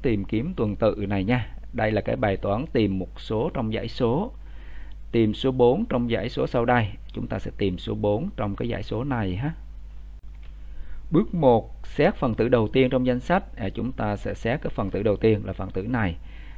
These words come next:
À, bước hai, chúng ta sẽ kiểm tra cái điều kiện, à, tìm thấy nha.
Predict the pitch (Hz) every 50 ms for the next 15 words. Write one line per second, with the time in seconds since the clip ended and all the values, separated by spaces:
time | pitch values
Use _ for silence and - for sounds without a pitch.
0 | - - 110 110 113 117 151 147 - 147 135 127 127 120 104 - - 113 - -
1 | - 120 110 107 - - - - 110 113 - 123 113 104 104 - - 123 123 107
2 | 104 98 - - - - 110 104 101 95 104 90 90 90 87 87 - - 98 92
3 | 92 - 113 113 104 110 156 214 220 160 120